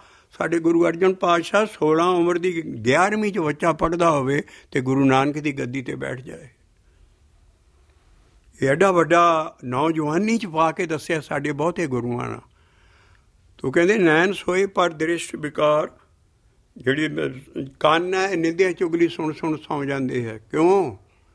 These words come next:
ਕਿਤੇ ਨਿੰਦਿਆ ਚੁਗਲੀ ਸੁਣਦੇ ਹੋ, ਹੁੰਦੀ ਹੋਵੇ, ਬੰਦੇ ਕਿ ਦੌੜ ਕੇ ਜਾਣਗੇ, "ਉਹ ਯਾਰ ਕੀ ਗੱਲ ਕਰ ਰਹੇ ਹੋ?" ਸਾਰਾ ਉਹ ਰਹਿ ਨਹੀਂ ਸਕਦੇ। "ਨੈਣ ਸੋਏ ਪਰ ਦ੍ਰਿਸ਼ਟ ਵਿਕਾਰ,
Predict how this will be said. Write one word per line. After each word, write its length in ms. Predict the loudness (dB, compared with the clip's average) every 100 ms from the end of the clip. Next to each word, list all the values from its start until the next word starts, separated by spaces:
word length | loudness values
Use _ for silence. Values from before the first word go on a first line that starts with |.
| _ _
ਕਿਤੇ 280 | -6 -2 0
ਨਿੰਦਿਆ 360 | 0 2 2
ਚੁਗਲੀ 360 | 0 -2 -2 -2
ਸੁਣਦੇ 560 | -2 -4 0 0 0 -4 -16 _ _ 0
ਹੋ, 200 | 2 0 -4
ਹੁੰਦੀ 480 | -2 2 4 4 4
ਹੋਵੇ, 400 | 4 4 2 0 -4 _ _ _ _ _ _ _ -6
ਬੰਦੇ 320 | -2 -2 -2
ਕਿ 220 | -2 -4 -8 -6
ਦੌੜ 360 | -2 0 -2
ਕੇ 160 | -2 -2
ਜਾਣਗੇ, 380 | 0 -2 -2 -4 -8 -12
"ਉਹ 80 | -8
ਯਾਰ 220 | -6 -8
ਕੀ 220 | -6 -4
ਗੱਲ 160 | -4 -6
ਕਰ 180 | -6 -8
ਰਹੇ 180 | -8 -12
ਹੋ?" 60 | -16 _ _ _ _ _ _ _ -18
ਸਾਰਾ 420 | -12 -12 -14 -20 _ _ _ _
ਉਹ 140 | 2 4
ਰਹਿ 180 | 6 4
ਨਹੀਂ 140 | 4
ਸਕਦੇ। 420 | 2 2 -2 -6 -10 -10 -10 -10 -12 -18 -18 _ -20 -20 -20 _ _ _ _
"ਨੈਣ 320 | -2 2 2 0
ਸੋਏ 340 | -2 -2 0
ਪਰ 260 | 0 0 0
ਦ੍ਰਿਸ਼ਟ 380 | -4 -4 -6
ਵਿਕਾਰ, 600 | -6 -4 2 2 2 -4